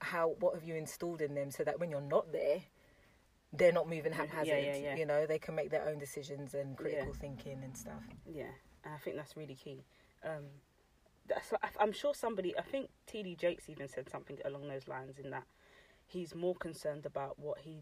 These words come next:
Speaker 2: leaves in his children
Speaker 1: Yeah.
Speaker 2: than what he leaves for his children
Speaker 1: Yeah,
Speaker 2: when he
Speaker 1: yeah, yeah.
Speaker 2: passes away. So, um, in light of some of those traumas that the, um, young people you've worked with
Speaker 1: Mm.
Speaker 2: have been understandably quite heavy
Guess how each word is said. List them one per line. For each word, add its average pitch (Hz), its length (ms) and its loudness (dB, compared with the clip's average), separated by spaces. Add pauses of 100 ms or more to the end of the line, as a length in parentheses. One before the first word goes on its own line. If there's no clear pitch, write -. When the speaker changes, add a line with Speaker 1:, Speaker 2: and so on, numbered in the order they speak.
Speaker 2:
leaves 156 460 -12 (420)
in 190 140 6
his 160 160 -6
children 147 560 -6
Speaker 1:
Yeah. 147 140 4
Speaker 2:
than 143 100 4
what 135 120 0
he 147 80 -4
leaves 143 280 -6
for 156 160 -2
his 143 160 -8
children - 340 -8 (120)
Speaker 1:
Yeah, 147 320 -2
Speaker 2:
when 143 100 -2
he 147 60 -4
Speaker 1:
yeah, 139 100 -6
yeah. 147 80 2
Speaker 2:
passes 135 180 -10
away. 135 300 -2 (300)
So, 147 400 -2 (120)
um, 151 240 0 (120)
in 202 420 6
light 165 220 6
of 156 100 0
some 160 220 0
of 139 60 -4
those 143 140 -2
traumas 143 300 -4
that - 140 -6
the, 135 180 -2 (480)
um, 143 300 -4 (120)
young 151 120 -6
people 151 200 -12
you've 135 120 -10
worked - 220 2
with - 200 -6
Speaker 1:
Mm. 156 380 -6
Speaker 2:
have 151 140 -4
been 143 380 -4 (480)
understandably 143 540 -8
quite - 180 -2
heavy 143 380 -6